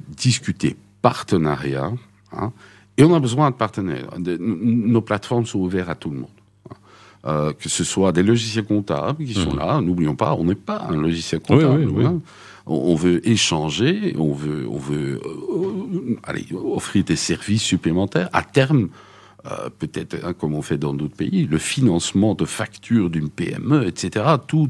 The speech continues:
Speaker 1: tout est possible. Et donc, il faut trouver des partenaires.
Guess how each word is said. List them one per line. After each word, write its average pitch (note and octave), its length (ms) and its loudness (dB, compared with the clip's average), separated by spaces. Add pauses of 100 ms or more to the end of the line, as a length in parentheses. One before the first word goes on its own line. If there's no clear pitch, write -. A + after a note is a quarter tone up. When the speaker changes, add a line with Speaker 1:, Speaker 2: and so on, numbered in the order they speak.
Speaker 1:
tout F#3 160 2
est E3 60 0
possible. D3 460 -2 (1000)
Et - 80 4
donc, D#3 240 6
il B2+ 80 2
faut C#3 140 2
trouver B2 300 0
des A2 80 0
partenaires. - 600 -12